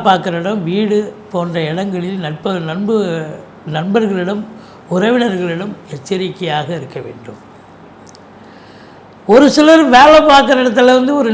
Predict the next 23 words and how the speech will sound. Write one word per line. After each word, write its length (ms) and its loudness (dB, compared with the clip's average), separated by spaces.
நேர்மையான 540 4
தொழில் 320 4
பண்றோம், 380 0
நேர்மையா 420 2
எதையும் 300 2
உழைக்கிறோம்னு 540 -2
சொன்னா 200 -4
ஒண்ணும் 260 -6
பிரச்சனை 420 -4
இல்ல. 140 -2
கொஞ்சம் 340 -2
அரசாங்கத்துக்கு 840 2
விரோதமான 640 2
ஒரு 200 4
சில 120 0
செயல்களை 380 0
செய்யக்கூடியவர்களுக்கு 1080 -2
இந்த 140 0
காலகட்டம் 580 2
ரொம்ப 180 -6
எச்சரிக்கையாக 720 -4
இருக்கணும். 420 -10
தண்டனை, 440 -6